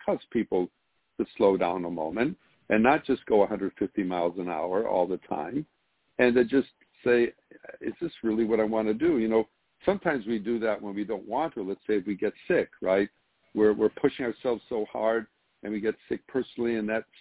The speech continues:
slowdown time tells us, "Oh, I gotta rethink my life." Um, a, a gentleman I knew once, he was president of West Coast Toshiba. He was a member of the Million Mile Club. He traveled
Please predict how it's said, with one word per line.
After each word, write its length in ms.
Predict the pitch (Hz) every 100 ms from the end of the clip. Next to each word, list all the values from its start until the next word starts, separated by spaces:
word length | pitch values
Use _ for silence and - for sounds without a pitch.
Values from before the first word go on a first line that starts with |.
| -
slowdown 500 | 123 127 120 117 113 -
time 360 | 120 113 110 110 _ _ _ _ _
tells 260 | - 110 98
us, 100 | 104 -
"Oh, 160 | 135
I 80 | 120
gotta 300 | 110 113 107
rethink 400 | 107 107 - 113
my 140 | 113 104
life." 340 | 101 107 107 _ _ _ _ - -
Um, 400 | 104 101 98 -
a, 240 | 107 -
a 40 | 107
gentleman 420 | 113 110 110 107
I 100 | 104
knew 160 | 104 104
once, 280 | 107 107 -
he 60 | 107
was 180 | 98 92 _ _ _ _ -
president 400 | 110 101 107 104
of 80 |
West 180 | 92 98 -
Coast 200 | - 101 - 101
Toshiba. 580 | - 113 107 107 107 - _ _ _ -
He 100 | 113
was 140 | 110 110
a 60 |
member 360 | 104 104 110 107
of 80 | 101
the 80 | 101
Million 420 | 104 107 104 101
Mile 240 | 104 104
Club. 320 | - 107 104
He 80 | 101
traveled 400 | - 107 101 98